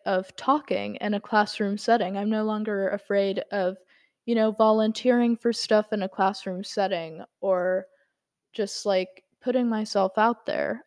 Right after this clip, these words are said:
I feel like I'm going to be less likely now to just sit there and be quiet and never raise my hand, never talk to the teachers, never joke with the teachers, like, never joke with my fellow classmates. I feel like I'm not gonna do that anymore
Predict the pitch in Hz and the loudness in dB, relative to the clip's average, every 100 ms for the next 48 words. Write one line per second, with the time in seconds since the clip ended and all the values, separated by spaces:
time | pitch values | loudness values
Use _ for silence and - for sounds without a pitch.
0 | - 226 226 240 240 226 - 214 214 208 | 0 0 4 4 4 2 -2 -4 0 0
1 | 208 208 202 190 185 - 185 190 196 185 | 0 0 2 2 2 2 2 2 -2 -2
2 | 185 180 190 - 202 165 190 - - 208 | -2 -2 -4 -4 -4 -2 -2 -4 -2 -2
3 | - 202 196 190 190 190 165 - 208 202 | 2 4 6 4 0 -2 -4 -2 0 2
4 | 196 190 190 196 202 180 180 185 - 180 | 2 0 -4 -4 -2 -2 0 -2 -6 -6
5 | 208 220 214 214 202 190 175 185 190 196 | -2 -2 -2 -4 -6 -4 -4 -2 -4 -4
6 | - 196 185 - 226 - 226 214 - 175 | -10 -8 -8 -6 -6 -2 -2 -2 -8 -8
7 | 180 - 202 196 202 - 196 - 196 - | -8 -2 -2 0 -6 -4 -8 -6 -10 -6
8 | 190 190 202 - _ _ _ - 170 - | -4 -4 -6 -12 _ _ _ -4 -4 -4
9 | _ _ _ 214 202 202 196 202 196 - | _ _ _ 0 2 2 4 4 4 2
10 | 190 190 180 196 196 190 190 190 175 208 | -4 -2 -6 -2 0 2 2 0 -2 -2
11 | - 247 254 - - _ - 208 240 240 | -6 -4 -4 -8 -20 _ -10 -2 0 0
12 | 233 214 208 202 - 196 190 - - 73 | 0 -4 -4 -4 -6 -8 -8 -8 -8 -6
13 | 69 - - _ _ 202 180 - - 78 | -4 -6 -10 _ _ -8 -8 -8 -10 -8
14 | 208 | -10